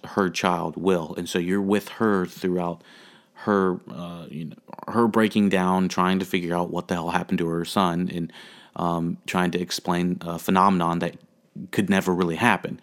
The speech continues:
Um, season two, you had, uh, Jim Hopper, and he was trying to learn how to be a better father to Eleven.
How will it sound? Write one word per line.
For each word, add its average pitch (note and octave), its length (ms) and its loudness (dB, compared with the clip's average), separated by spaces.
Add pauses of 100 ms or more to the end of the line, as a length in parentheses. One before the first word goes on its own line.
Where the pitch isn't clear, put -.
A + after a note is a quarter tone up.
(480)
Um, F2+ 400 4 (540)
season G#2 360 4
two, F#2+ 420 4 (760)
you G2+ 180 2
had, F#2 300 4
uh, F2+ 200 0
Jim F#2+ 280 2
Hopper, F2+ 520 2
and F2+ 160 -2
he F2+ 120 0
was E2+ 100 -4
trying F2 380 0
to - 80 -4
learn E2+ 340 -2
how E2+ 160 -4
to E2 80 -6
be F2 220 -4
a F2 80 -6
better E2+ 240 -4
father E2+ 440 -4
to E2 360 -8
Eleven. F2+ 520 -2